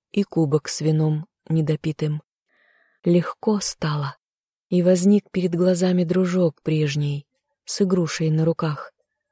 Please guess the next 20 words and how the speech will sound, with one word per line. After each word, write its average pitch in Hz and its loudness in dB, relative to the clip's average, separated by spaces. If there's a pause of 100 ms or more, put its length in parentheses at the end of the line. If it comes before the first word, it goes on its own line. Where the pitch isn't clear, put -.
(140)
Усмехнулся 175 0
и 160 2
сказал: 156 -4 (600)
"Спасибо, - -4
что - -2
не 143 2
поверил. 143 0 (760)
Пожалуйста". 143 -2 (840)
Шелохнулись 165 2
губы, 151 -2 (460)
но 190 2
ни 180 4
слова 160 -2 (140)
не 160 0
слетело 156 -4
с - -8
них. 151 -6 (1120)
Игорь 196 4
Войтютович 170 -2 (200)
Жучень 185 0